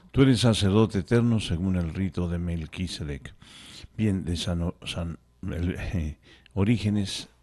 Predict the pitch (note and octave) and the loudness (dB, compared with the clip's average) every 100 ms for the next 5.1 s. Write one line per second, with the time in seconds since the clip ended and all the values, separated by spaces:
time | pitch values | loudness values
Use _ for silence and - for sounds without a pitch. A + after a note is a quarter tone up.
0 | _ _ _ _ _ - F2+ E2+ F#2 - | _ _ _ _ _ -4 -2 -2 -4 -2
1 | E2 D#2 - - F#2+ E2+ E2+ - - - | -6 -6 -10 -6 -4 -4 -6 -8 -12 -20
2 | - _ _ - E3+ G3 F#3 C#3 B2+ B2+ | -20 _ _ -4 0 2 2 2 2 2
3 | C#3 C3+ A2 A2 G#2+ F#2+ G2 F2+ E2+ F#2 | 4 2 2 0 2 2 0 -2 0 -2
4 | - F2 E2+ F#2 F2 F2 E2 - - F2+ | -4 -6 -4 -4 -2 -2 -4 -6 -4 -4
5 | E2 | -4